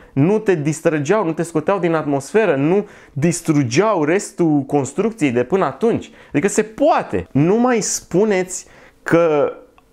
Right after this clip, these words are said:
„Wow, a câștigat super mulți bani și asta înseamnă că e bun.” Nu, a fost și publicitate foarte bună și publicitate negativă multă și pub-, și tot felul de discuții. „Mamă, ce a zis Brie Larson?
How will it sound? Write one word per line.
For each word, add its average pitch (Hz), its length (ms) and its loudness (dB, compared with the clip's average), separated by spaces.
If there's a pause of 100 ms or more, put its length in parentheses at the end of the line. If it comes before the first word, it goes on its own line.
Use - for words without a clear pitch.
(180)
„Wow, 175 400 2
a 117 100 -2
câștigat 147 500 0
super 170 380 0
mulți 151 360 0
bani 139 500 0 (220)
și - 140 -2
asta 156 260 0
înseamnă 165 640 0
că 143 180 -6
e 131 240 2
bun.” 101 460 0 (360)
Nu, 170 360 0 (140)
a 143 100 0
fost 214 500 -4 (140)
și - 260 0
publicitate 180 760 0
foarte 170 400 0
bună 147 300 0
și 135 180 -4
publicitate 143 600 -2
negativă 120 680 0
multă 87 320 -4
și 127 180 -6
pub-, 110 540 0
și 147 240 -2
tot 165 200 0
felul 160 200 0
de 120 80 2
discuții. 165 500 -2
„Mamă, 117 260 0
ce 147 120 -4
a 147 60 0
zis 120 180 -4
Brie 131 220 0
Larson? 107 360 0